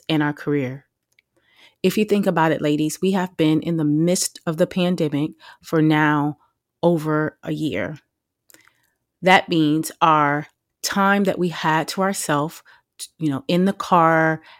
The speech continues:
after we dropped the kids off, on the way to work, on the way to the gym, whatever that time that we have is now being put at risk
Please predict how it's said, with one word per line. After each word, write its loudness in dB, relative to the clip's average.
after 0
we -2
dropped -2
the -8
kids -4
off, -2
on -2
the -2
way 2
to 2
work, -4
on 0
the 2
way 2
to -6
the -2
gym, -2
whatever 2
that 0
time -2
that 0
we -2
have -2
is -2
now 0
being 4
put 0
at 0
risk -2